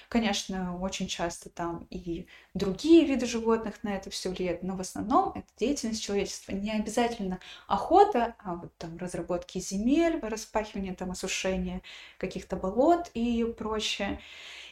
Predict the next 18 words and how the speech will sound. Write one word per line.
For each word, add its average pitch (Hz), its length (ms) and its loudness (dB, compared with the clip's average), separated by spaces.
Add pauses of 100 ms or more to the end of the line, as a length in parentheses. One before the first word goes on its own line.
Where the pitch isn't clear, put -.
И 285 460 8
в - 60 -14
какой-то 311 460 6
момент 247 440 6
я 226 120 2
словила 226 400 2
себя 208 240 -4
на 208 100 0
тревожной 233 520 2
мысли, 247 320 2
то 220 140 0
что 214 360 -4 (520)
Я 226 300 4
уже 208 160 2
всех 262 340 2
достала 202 680 6
с - 220 -4
этим. 190 380 6